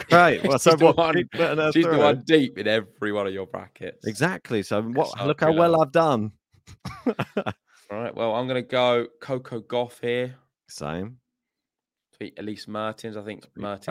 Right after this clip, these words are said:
Speaker 1: Bowles Cover.
Speaker 2: overstayed her welcome.
Speaker 1: And then down
Speaker 2: Uh,
Speaker 1: the bottom.
Speaker 2: Teichmann Krejcikova. I'm gonna go
Speaker 1: I've got
Speaker 2: Krejcikova.
Speaker 1: I've got Teichmann.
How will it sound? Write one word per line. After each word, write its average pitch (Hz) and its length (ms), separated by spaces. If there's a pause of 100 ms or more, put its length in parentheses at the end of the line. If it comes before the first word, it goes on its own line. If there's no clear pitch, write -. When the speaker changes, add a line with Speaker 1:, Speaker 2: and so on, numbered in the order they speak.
Speaker 1:
Bowles 85 180
Cover. - 240
Speaker 2:
overstayed 101 400
her 95 100
welcome. 98 520 (600)
Speaker 1:
And 78 100
then 82 100
down 98 180
Speaker 2:
Uh, 92 60
Speaker 1:
the 82 60
bottom. 107 380 (680)
Speaker 2:
Teichmann 131 840 (360)
Krejcikova. 135 680
I'm 107 80
gonna 156 140
go 131 460 (260)
Speaker 1:
I've 123 180
got 135 140
Speaker 2:
Krejcikova. 104 600 (340)
Speaker 1:
I've 117 160
got - 200
Teichmann. 90 600